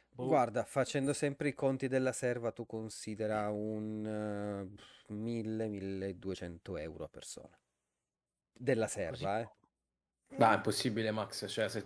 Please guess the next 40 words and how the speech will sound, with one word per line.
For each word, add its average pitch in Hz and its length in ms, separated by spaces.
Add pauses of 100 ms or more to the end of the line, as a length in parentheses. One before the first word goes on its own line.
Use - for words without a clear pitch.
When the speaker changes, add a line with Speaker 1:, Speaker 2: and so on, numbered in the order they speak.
Speaker 1:
Ah, 139 80
Speaker 3:
paghi 110 220
un 110 100
Speaker 1:
Stati - 100
Speaker 3:
roll, 139 200 (100)
Speaker 1:
Uniti? 117 280 (360)
Speaker 3:
eh, 110 100
Speaker 1:
Ah, 107 320
Stati 107 280
Uniti 104 120
Speaker 3:
saranno, 113 540
Speaker 1:
è 117 80
Speaker 3:
ah, - 160 (180)
è 113 80
molto 113 320
di 101 80
più. 98 260 (1300)
Speaker 1:
Cioè, 156 300
almeno 160 440
dal, 147 320
dal 143 200
poco 190 280
che 175 40
Speaker 3:
Cioè, 131 120
Speaker 1:
ho - 20
Speaker 3:
paghi, 139 180
Speaker 1:
visto 139 160
Speaker 3:
paghi 135 140
Speaker 1:
su 131 40
Speaker 3:
le 135 80
tasse 135 380
a - 20
sti - 160
poveri 113 380
<laughs> 120 100
cristiani, 113 640
eh, 120 200
Speaker 1:
su 131 80
Speaker 3:
quindi 110 200
Speaker 1:
Glassdoor, 131 1080